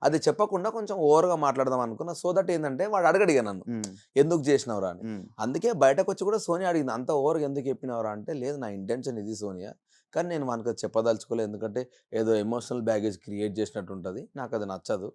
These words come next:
Speaker 2: Hmm.
Speaker 1: ఏదైతే అది అయింది, నేనైతే హానెస్ట్‌గానే చేసిన,
Speaker 2: Hmm.
Speaker 1: దేనికైనా నేను రెడీ ఉన్నా, నాకు
Speaker 2: Hmm.
Speaker 1: వర్త్‌గా నాకు ఏదైనా చేయాలనిపించింది" అని అన్నా.
Speaker 2: Hmm.
Speaker 1: ఆమె కూడా నవ్వి ఓకేలే అని చెప్పి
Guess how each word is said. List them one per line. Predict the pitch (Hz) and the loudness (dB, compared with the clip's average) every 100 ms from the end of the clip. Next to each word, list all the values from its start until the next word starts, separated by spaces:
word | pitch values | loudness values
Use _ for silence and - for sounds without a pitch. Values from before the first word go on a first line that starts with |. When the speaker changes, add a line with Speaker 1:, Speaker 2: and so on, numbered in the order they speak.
| _ | _
Speaker 2:
Hmm. | 107 110 - | -16 -16 -10
Speaker 1:
ఏదైతే | - 110 143 170 | -4 0 2 2
అది | 139 | 0
అయింది, | 127 123 156 | 0 -2 -6
నేనైతే | 147 117 113 170 | -6 -6 -8 -8
హానెస్ట్‌గానే | 147 117 120 120 127 131 | -8 -6 -6 -6 -8 -8
చేసిన, | 113 107 98 120 151 _ | -6 -10 -10 -12 -12 _
Speaker 2:
Hmm. | - 104 | -16 -8
Speaker 1:
దేనికైనా | 107 127 135 147 | -4 -4 -2 -6
నేను | 147 123 104 | -6 -8 -4
రెడీ | 101 107 | -2 0
ఉన్నా, | 110 104 156 | 0 -4 -10
నాకు | 160 123 113 | -6 -6 -6
Speaker 2:
Hmm. | 98 | -6
Speaker 1:
వర్త్‌గా | 104 101 - 156 | -6 -8 -8 -6
నాకు | 147 120 | -6 -6
ఏదైనా | 120 113 - | -6 -8 -6
చేయాలనిపించింది" | 104 107 101 95 90 98 92 | -4 -4 -6 -10 -14 -14 -12
అని | 127 | -10
అన్నా. | 104 92 - | -12 -16 -18
Speaker 2:
Hmm. | 78 - - 139 | -18 -18 -8 -2
Speaker 1:
ఆమె | 120 113 | 0 0
కూడా | 113 113 127 | -2 -4 -4
నవ్వి | 110 98 110 143 120 107 | -4 -6 -8 -8 -8 -8
ఓకేలే | 107 101 110 101 101 | -6 -4 -4 -4 -4
అని | 98 | -8
చెప్పి | 95 - | -12 -12